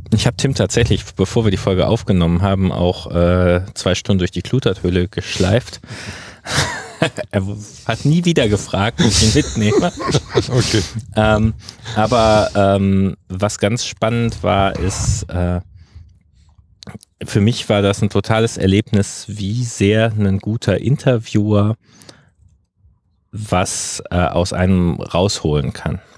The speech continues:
Speaker 1: Und ich hab danach mit Tim noch das ein bisschen kommerzielle Projekte gemacht, wo es halt auch darum ging,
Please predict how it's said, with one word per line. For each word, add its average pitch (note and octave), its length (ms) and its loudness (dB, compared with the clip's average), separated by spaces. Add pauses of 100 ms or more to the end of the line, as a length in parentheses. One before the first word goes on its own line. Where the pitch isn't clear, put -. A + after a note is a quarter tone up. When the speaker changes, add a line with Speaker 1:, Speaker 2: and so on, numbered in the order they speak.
(140)
Speaker 1:
Und F2 200 0
ich F#2+ 120 -2
hab - 120 -4
danach F#2+ 400 0
mit G#2 140 0
Tim A#2 180 0
noch G#2 260 2
das - 600 -4
ein F#2 600 2
bisschen - 300 -2
kommerzielle C#3 560 2
Projekte B2 500 0
gemacht, A2+ 360 0
wo - 20 0
es - 120 -4
halt F2+ 180 -2
auch - 160 -6
darum E2+ 320 0
ging, E2+ 260 -2